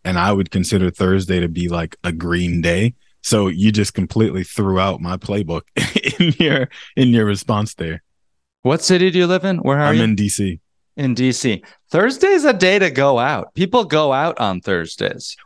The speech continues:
Speaker 1: Well, that's also what's interesting to me about the idea of a cocktail party. It's that it's not the destination necessarily.
Speaker 2: Mm.
Speaker 1: It could just be a stop on the way.
Speaker 2: Yes.
Speaker 1: And, and, and I don't feel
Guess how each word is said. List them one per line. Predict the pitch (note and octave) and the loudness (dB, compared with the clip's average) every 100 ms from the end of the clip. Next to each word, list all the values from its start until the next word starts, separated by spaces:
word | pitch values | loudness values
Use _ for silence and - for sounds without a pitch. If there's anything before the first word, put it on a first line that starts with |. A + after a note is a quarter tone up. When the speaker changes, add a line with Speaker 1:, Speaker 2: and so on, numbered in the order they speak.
| - | -2
Speaker 1:
Well, | D3 | 0
that's | D3 - | 0 0
also | D#3+ F#3+ A#3+ | -2 -2 -2
what's | D3+ C#3 - | 0 0 -2
interesting | C#3 C#3+ C#3 - B2 | -4 -4 -6 -6 -6
to | A#2 A#2 | -4 -4
me | A#2 | -2
about | A2 G#2 | -2 -2
the | A2 G#2+ | -2 -4
idea | G#2+ G2 G#2 G2+ | -4 -4 -4 -4
of | G2 | -4
a | F#2 | -6
cocktail | - - G3+ - G2+ | -8 -6 -6 -4 -4
party. | - F#2 F2 F2+ | -4 -4 -2 -2
It's | - | -2
that | B2 G#2+ - - - - | -2 -2 -4 -20 -16 -4
it's | A2+ - | -2 2
not | A2 A#2+ C#3 D3+ - | 4 4 2 -2 -6
the | A#2+ | -4
destination | A2 G2 A#2+ A#2+ - A2 G2+ G#2 A#2+ C3+ - A2+ A2 | -4 -2 -2 -2 -4 -4 -2 0 -2 -2 -2 0 0
necessarily. | G#2+ G#2+ F#2+ - G#2 A#2+ D3 E3+ G#3 _ _ | -2 -6 -8 -4 0 0 0 -4 -8 _ _
Speaker 2:
Mm. | C#3+ A#2 | 0 0
Speaker 1:
It | - - | 0 -6
could | - - D#3 C#3+ | -6 2 4 2
just | A#2+ B2 A#2+ - G#2 | 0 0 0 -2 -2
be | A2 G#2+ G2+ - | 2 2 0 -4
a | F#2+ | -6
stop | E2+ - - G#2+ G2 - - | -4 -6 -4 -2 -2 -4 -6
on | F#2+ F2+ | -4 -4
the | D#2+ | -6
way. | D#2+ D2+ - _ _ _ _ - | -8 -8 -12 _ _ _ _ -4
Speaker 2:
Yes. | D3+ D#3+ A#2 A2 G2+ - | 0 2 2 0 -2 -2
Speaker 1:
And, | B2 | -2
and, | A#2 | 0
and | B2 A#2 | 0 0
I | A2 | 0
don't | G2+ F#2+ A#2+ C3+ - | -2 0 0 0 -4
feel | - A#2+ A2 | -2 2 2